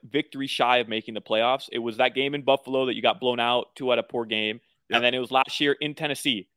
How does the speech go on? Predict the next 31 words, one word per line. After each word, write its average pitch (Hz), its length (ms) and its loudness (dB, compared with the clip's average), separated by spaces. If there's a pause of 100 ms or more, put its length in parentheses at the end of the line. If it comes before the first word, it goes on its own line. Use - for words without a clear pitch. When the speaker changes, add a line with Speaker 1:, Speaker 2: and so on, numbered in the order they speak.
(160)
Speaker 1:
Same 143 300 -4
thing. 135 220 0
You 107 80 -8
get 113 160 -2
blown 127 200 -2
out 127 220 0
thirty-four 135 380 -2
to 127 80 -4
three. 123 460 -6 (180)
You 135 100 -6
were 139 160 -2
in 190 200 0
the 165 80 -2
game, 143 460 0
even 151 300 -8
being 131 220 -6
down 123 280 0
double 123 240 0
digits 120 360 -6
in 117 80 -12
the 104 60 -10
fourth, 139 380 2 (340)
and 120 180 -6
Tua, 143 460 4 (300)
the 117 80 -2
ball 127 220 4
slipping 127 380 -8
out 120 120 4
of 117 60 -2
his 117 120 -6
hand. 131 520 -2